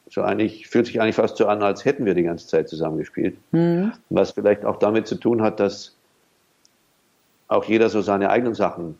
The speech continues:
Speaker 1: verfolgt und sich jeder auch so, finde ich, entwickelt. Ich finde zum Beispiel, dass Fabian irgendwie sich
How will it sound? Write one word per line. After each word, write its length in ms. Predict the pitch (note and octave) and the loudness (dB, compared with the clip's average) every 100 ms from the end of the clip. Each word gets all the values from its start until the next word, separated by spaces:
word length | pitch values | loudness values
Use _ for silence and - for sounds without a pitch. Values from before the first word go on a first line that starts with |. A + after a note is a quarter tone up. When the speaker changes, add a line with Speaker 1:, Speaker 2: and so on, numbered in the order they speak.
| _ _ _ | _ _ _
Speaker 1:
verfolgt 580 | - F#2+ - F#2 G#2 - | -10 -6 2 2 2 -2
und 160 | G2 F2 | -8 -8
sich 140 | F#2 | -4
jeder 260 | G2 G2 G2 | 2 2 2
auch 140 | F#2+ | -2
so, 440 | - F#2+ F2+ F2 - _ _ _ _ _ _ _ - _ _ _ _ _ _ _ _ _ _ _ - | 0 2 2 0 -4 _ _ _ _ _ _ _ -20 _ _ _ _ _ _ _ _ _ _ _ -6
finde 160 | - G#2+ | -2 2
ich, 80 | G2 | 0
entwickelt. 340 | A#2+ A#2+ G#2+ | 2 0 0
Ich 80 | E2+ | -4
finde 140 | F#2 | -6
zum 100 | G2 | -2
Beispiel, 160 | F2 F2+ | 0 -2
dass 220 | - E2+ | -4 -6
Fabian 500 | - G#2+ A2 G2 E2+ | -2 2 2 0 -4
irgendwie 280 | E2+ E2+ D#2+ | -6 -6 -6
sich 500 | E2 - - - | -6 -10 -16 -20